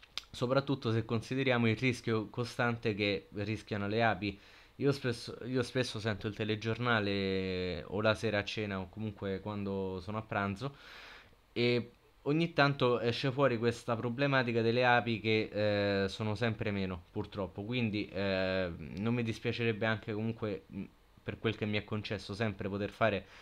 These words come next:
un po' di sensibilizzazione sul tema, perché ovviamente le api sono, eh, degli insetti che sono fondamentali per l'ess-, per il genere umano e per il mondo.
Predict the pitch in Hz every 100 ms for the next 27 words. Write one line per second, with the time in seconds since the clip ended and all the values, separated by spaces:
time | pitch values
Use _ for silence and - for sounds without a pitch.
0 | - - - - 117 131 120 110 113 101
1 | 107 104 110 104 113 - 113 107 139 139
2 | 120 117 95 - 117 110 123 117 - 104
3 | 123 123 117 120 117 110 - 113 110 104
4 | 104 95 98 98 95 92 95 92 90 90
5 | 104 107 117 - 120 120 104 98 - 107
6 | 101 - 131 123 117 113 110 107 101 98
7 | 98 - - 98 95 - 95 95 92 -
8 | 87 101 92 104 98 92 87 85 85 -
9 | 104 92 95 92 90 87 87